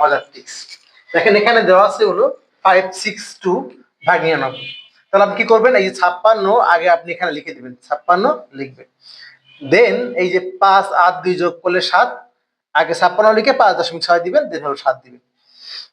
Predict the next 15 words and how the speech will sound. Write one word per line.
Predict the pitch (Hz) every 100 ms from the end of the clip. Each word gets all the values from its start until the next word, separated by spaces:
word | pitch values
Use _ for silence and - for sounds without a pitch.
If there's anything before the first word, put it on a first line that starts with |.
| _ 214
এবার | 226 226
এটা | 202 226
একই | 220 214
রকম, | 196 196 - _ _
তাহলে | - 165 180 - _ _ _ _ -
তিনশো | 208 202 214
পঁচাশি | 202 202 208
কে | 233 208
নিরানব্বই | 196 190 196
দিয়ে | 196
ভাগ | 185 185
করলে | 196 196
কি | 202
হবে? | 220
আগে | 170